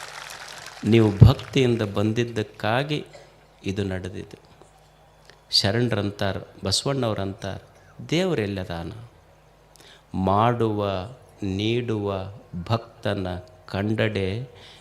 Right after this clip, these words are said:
ನಿಧಿ ನಿಧಾನವ ಕಂಡಂತಾಯಿತು."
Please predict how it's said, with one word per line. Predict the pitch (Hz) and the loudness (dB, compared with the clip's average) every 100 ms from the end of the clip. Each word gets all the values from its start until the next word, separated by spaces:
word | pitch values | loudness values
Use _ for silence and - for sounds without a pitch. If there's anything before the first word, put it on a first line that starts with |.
| - 90 | -10 -2
ನಿಧಿ | 92 104 104 127 139 - - - | 2 2 2 0 -2 -8 -20 -10
ನಿಧಾನವ | 92 95 92 113 143 165 135 113 | -2 -2 0 0 2 2 2 0
ಕಂಡಂತಾಯಿತು." | 101 - 90 95 92 - - - - - - - | -4 -6 -6 -6 -8 -10 -14 -16 -18 -20 -20 -20